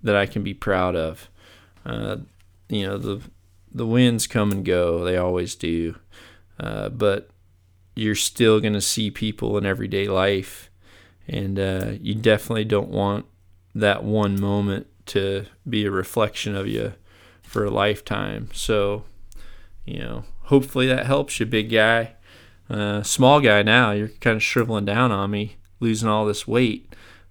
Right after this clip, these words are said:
But, uh, for all you out there, those are some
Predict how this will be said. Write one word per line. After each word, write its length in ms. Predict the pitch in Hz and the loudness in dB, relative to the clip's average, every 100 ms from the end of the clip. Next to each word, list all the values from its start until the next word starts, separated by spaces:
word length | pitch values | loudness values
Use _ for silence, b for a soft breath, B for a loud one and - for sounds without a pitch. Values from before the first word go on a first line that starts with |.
| - | -6
But, 300 | 107 - 110 | -6 -2 0
uh, 260 | 101 104 | 2 2
for 220 | 110 120 | 0 2
all 160 | 110 110 | 4 4
you 180 | 113 107 | 2 2
out 260 | 104 110 | 2 2
there, 420 | 113 104 104 101 - b b b b - | 2 4 4 2 -6 b b b b -2
those 240 | 120 113 | -2 0
are 80 | 113 | -2
some 400 | - 113 107 | -2 -2 -4